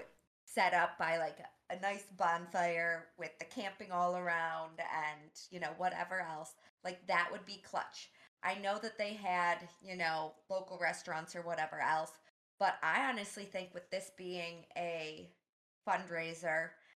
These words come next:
I think it would have been awesome if they would have had, you know, the youth Little League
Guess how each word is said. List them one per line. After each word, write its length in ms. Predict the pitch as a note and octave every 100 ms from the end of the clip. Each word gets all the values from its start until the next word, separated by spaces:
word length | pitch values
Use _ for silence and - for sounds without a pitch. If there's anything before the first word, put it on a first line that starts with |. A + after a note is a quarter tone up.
| _
I 100 | F3+
think 240 | A#3+ D#4+ F4
it 120 | D#4
would 100 | C4
have 160 | B3+
been 180 | G#3 G3+ -
awesome 540 | B2 D3 C4+ - D#3+
if 200 | E3 F3
they 120 | - F3+
would 140 | F3
have 120 | E3+
had, 400 | G3 F3 D#3+ D#3+ -
you 100 | F3+ F3
know, 220 | E3+ F3 F3
the 180 | F3+ F3 _ - E3
youth 340 | G#3 B3 -
Little 400 | F3+ F3 B3 A#3+
League 380 | E3+ D#3 C#3+